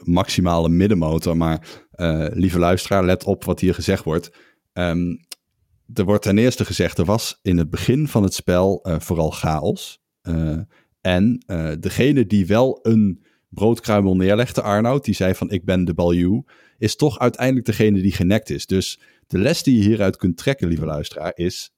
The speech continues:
je moet gewoon initiatief nemen. En het maakt niet eens uit wat voor een initiatief het is, of het een heel slecht initiatief is,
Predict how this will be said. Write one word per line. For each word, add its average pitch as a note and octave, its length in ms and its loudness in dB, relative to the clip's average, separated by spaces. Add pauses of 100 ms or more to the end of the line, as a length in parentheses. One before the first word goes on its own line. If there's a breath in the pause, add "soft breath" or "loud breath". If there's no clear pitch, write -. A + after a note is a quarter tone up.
(140)
je - 120 -4
moet B2+ 200 2
gewoon A2+ 380 2
initiatief A2+ 540 2
nemen. D2+ 340 -6 (260)
En F#2 100 -4
het G2 80 2
maakt C#3 220 2
niet A#2+ 100 4
eens C3 220 2
uit A#2+ 280 2
wat F#2 260 -2
voor G2 100 2
een F2+ 80 2
initiatief F2 540 2
het - 140 -6
is, E2 340 2 (140 loud breath)
of F2 160 -2
het E2 100 -6
een F#2+ 100 2
heel F2+ 140 4
slecht - 380 -2
initiatief F2 640 -2
is, E2+ 360 2